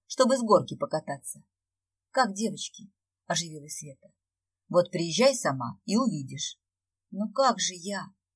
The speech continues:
вырвалось у Светы. «Когда я уходил, Саша меня во дворе догнала и сказала, что у них в семье такая традиция. На Рождество они всегда идут кататься на ватрушках с горки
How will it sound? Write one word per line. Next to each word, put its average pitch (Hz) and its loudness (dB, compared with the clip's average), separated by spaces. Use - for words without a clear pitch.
вырвалось 165 -6
у 185 -14
Светы. - -14
«Когда 165 2
я 165 4
уходил, 160 0
Саша 277 4
меня 202 0
во 208 0
дворе 202 -2
догнала 135 -6
и - 0
сказала, 196 2
что 180 -4
у 175 -6
них 170 -12
в - -6
семье 165 -4
такая 180 -2
традиция. 208 -10
На 202 10
Рождество 185 0
они 202 8
всегда 190 4
идут 185 -2
кататься 185 4
на 247 4
ватрушках 185 -2
с 143 -8
горки 147 -6